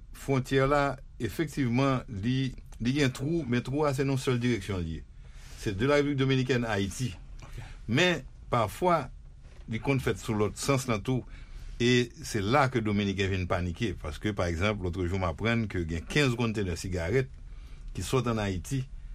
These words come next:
Speaker 1: qui traversent les frontières, l'État dominicain pas moyen. Donc, en d'autres mots, ce qui est intéressant pour nous-mêmes aujourd'hui, hein, c'est que finalement, nous-mêmes, secteur privé haïtien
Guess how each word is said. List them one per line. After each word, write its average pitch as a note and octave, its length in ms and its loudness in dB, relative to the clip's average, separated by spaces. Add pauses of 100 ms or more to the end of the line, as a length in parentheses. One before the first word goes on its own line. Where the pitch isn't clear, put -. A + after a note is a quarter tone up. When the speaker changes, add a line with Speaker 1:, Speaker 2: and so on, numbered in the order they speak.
(140)
Speaker 1:
qui - 80 -8
traversent F2 400 0
les G#2 80 0
frontières, G2 540 0 (280)
l'État E2+ 300 -2
dominicain F#2 460 0
pas E2+ 160 0
moyen. E2 360 -2 (200)
Donc, F2+ 180 -4 (540)
en A#2 100 2
d'autres C3+ 220 4
mots, A#2 280 4
ce - 180 0
qui C#3 200 4
est B2 140 6
intéressant G#2+ 580 2
pour G#2 160 0
nous-mêmes F#2+ 320 2
aujourd'hui, F2 420 0
hein, G2 120 -2 (560)
c'est G#2+ 160 0
que B2 260 4
finalement, A#2+ 640 4 (500)
nous-mêmes, A#2 640 4
secteur G2+ 320 0
privé F#2 380 0
haïtien F#2 540 0